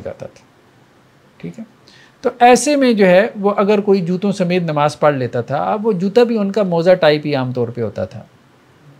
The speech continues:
ٹھیک ہے، ہماری طرح کے جوتے بھی نہیں تھے، تو اس میں وہ اجازت دی گئی، اس کو allow کیا گیا۔ صرف یہ کہا گیا کہ دیکھے کہ اس کے جوتے میں اگر گندگی ہے تو اس کو کیا کرے، زمین پہ رگڑ لے،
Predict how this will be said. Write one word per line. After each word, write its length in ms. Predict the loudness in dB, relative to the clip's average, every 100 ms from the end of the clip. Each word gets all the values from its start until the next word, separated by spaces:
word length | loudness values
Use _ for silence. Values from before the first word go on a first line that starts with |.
| _ _ _ _
ٹھیک 240 | -16 -14
ہے، 60 | -16 -16 _ _ _ _ _ _ _ _ -8
ہماری 260 | 0 2 2
طرح 200 | 2 2
کے 120 | 0
جوتے 280 | -6 -6 -4
بھی 140 | -6
نہیں 140 | -8 -12
تھے، 120 | -20 _ _ -14
تو 100 | -6
اس 240 | -6 -4
میں 180 | -4 -4 -8 _ _ -20 _ -4
وہ 100 | -2
اجازت 440 | 0 2 4 2 0
دی 180 | -4 -4
گئی، 100 | -10 -10
اس 140 | -10
کو 140 | 0 2
allow 220 | 2 -2 -4
کیا 220 | -12 -10
گیا۔ 140 | -12 -20 _ _ _ _ _ _ _ _ _ _ -20 _
صرف 260 | -4 2 4
یہ 120 | 6
کہا 220 | 6 4
گیا 140 | 4 2
کہ 120 | 2
دیکھے 380 | 4 4 4 0 -2 _ _ _ _ _ _ -6
کہ 320 | 0 2 2
اس 140 | 0 -2
کے 100 | 0
جوتے 260 | 0 0
میں 80 | 0
اگر 200 | 2 2
گندگی 360 | 2 2 2 2
ہے 60 |
تو 100 | 2
اس 100 | 0
کو 80 | -2
کیا 160 | 0 0
کرے، 220 | 0 -4 -6 _ _ _ -2
زمین 320 | 0 0 0
پہ 140 | 0
رگڑ 240 | 2 2 2
لے، 160 | 0